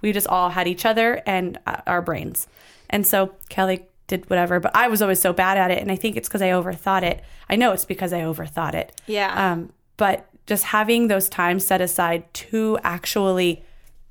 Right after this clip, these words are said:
Speaker 1: go and do it. And, like, right now I want to do it.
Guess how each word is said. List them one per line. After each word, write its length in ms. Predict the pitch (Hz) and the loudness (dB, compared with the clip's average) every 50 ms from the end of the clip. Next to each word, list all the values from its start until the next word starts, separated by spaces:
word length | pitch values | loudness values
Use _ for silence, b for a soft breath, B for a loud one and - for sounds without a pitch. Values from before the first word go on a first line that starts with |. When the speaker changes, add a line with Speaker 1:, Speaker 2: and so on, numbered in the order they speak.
| - - _ - | -20 -20 _ 0
Speaker 1:
go 460 | - 208 190 175 156 110 - 190 - _ _ _ - | 2 4 4 4 4 2 -2 -4 -8 _ _ _ -4
and 260 | - 196 196 190 - - | -2 0 0 -2 -2 0
do 180 | 214 196 185 | 0 2 2
it. 280 | 175 156 - - - B B B B B B B - | 2 0 -2 -4 -8 B B B B B B B -2
And, 420 | - - 196 190 185 180 175 - | 0 2 2 2 2 2 2 2
like, 220 | 202 214 208 - - - - 214 | 0 0 0 -2 -6 -4 0 2
right 160 | 240 240 226 | 2 4 4
now 180 | 220 214 233 | 4 4 4
I 160 | 240 - 208 220 | 4 4 2 0
want 280 | 196 180 185 196 214 - | 2 2 2 0 0 0
to 80 | - 226 | -2 -2
do 200 | 220 240 254 269 | 0 2 2 2
it. 260 | 294 - - - | 2 0 -2 -8